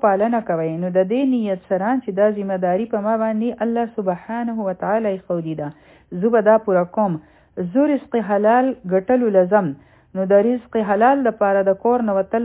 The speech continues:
هم یو عبادت دی. بیا به ستاسو هر شی عبادت جوړ شي. د الله تعالی څومره کرم دی، لیکن په دې کې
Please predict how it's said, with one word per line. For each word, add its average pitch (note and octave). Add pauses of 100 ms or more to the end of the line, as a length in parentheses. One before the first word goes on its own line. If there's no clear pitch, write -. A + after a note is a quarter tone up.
هم A#3+
یو G#3 (140)
عبادت F3
دی. D#3 (100)
بیا G#3+
به A#3+
ستاسو A#3
هر A3
شی C4 (140)
عبادت F3+ (120)
جوړ E3+ (100)
شي. C3+ (1500)
د G3+
الله A3+ (100)
تعالی A#3 (140)
څومره C#4+ (100)
کرم B3+
دی، G3 (120)
لیکن G#3 (100)
په G#3
دې C4
کې B3